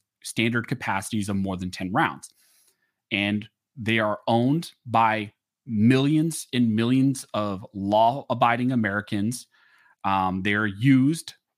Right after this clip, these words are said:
prevalently by millions and millions of law-abiding Americans. Same thing with so-called assault weapons. The standard configuration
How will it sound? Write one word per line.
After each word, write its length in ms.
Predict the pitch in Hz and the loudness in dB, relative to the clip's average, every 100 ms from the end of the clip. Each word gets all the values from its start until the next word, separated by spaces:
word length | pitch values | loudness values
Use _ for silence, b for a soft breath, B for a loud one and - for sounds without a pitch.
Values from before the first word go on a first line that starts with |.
| - 110 120 _ _ | -20 -18 -18 _ _
prevalently 680 | - 160 180 127 110 117 117 | -2 0 0 -2 0 -2 0
by 420 | 107 104 104 107 - | 0 0 -2 -6 -6
millions 420 | 107 110 117 113 | -2 0 0 0
and 100 | 107 | 0
millions 400 | 104 104 107 101 - | 0 0 -2 -4 -8
of 180 | 95 | -10
law-abiding 540 | 98 95 90 90 87 85 | -4 -2 -2 -2 -6 -6
Americans. 600 | 90 123 151 156 151 - | -4 -2 -2 -2 -2 -4
Same 280 | - 110 113 | -2 -2 0
thing 260 | 117 113 | 0 0
with 280 | 104 101 101 B B B | 0 -4 -6 B B B
so-called 460 | - 107 - 95 | -6 -4 -2 -4
assault 280 | 87 - 139 | -4 0 2
weapons. 380 | 135 127 131 120 | 0 0 -2 0
The 100 | 110 | -4
standard 480 | - 107 113 127 123 | -2 0 2 0 -2
configuration 960 | 117 - 120 113 104 113 - 110 113 | -4 -2 -4 -2 -2 -2 -2 -2 -2